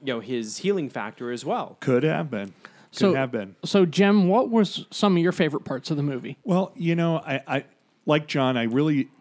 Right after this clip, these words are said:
Speaker 2: dug the silent parts. I love the fact that Hugh Jackman, um, is such,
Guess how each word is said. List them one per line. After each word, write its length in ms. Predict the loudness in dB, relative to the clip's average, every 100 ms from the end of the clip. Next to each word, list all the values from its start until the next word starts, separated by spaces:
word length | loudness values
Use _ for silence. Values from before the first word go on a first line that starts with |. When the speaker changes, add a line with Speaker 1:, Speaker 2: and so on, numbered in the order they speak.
| _ 0
Speaker 2:
dug 280 | 0 2
the 100 | -2
silent 460 | -4 -2 -2 -2 -6
parts. 400 | -6 -6 -6 -10 -8
I 80 |
love 280 | -2 -2 -2
the 100 | -4
fact 380 | -4 -4 -4 -6
that 160 | -8 -6
Hugh 220 | -2 -2
Jackman, 680 | 0 -4 -4 -6 -8 -8 _ _ _ _ -12
um, 520 | -8 -8 -10 -14 -20 _ _ _ _ _ _ -6
is 220 | -4 -6
such, 760 | -8 -6 -2 -2 -2 -6 -8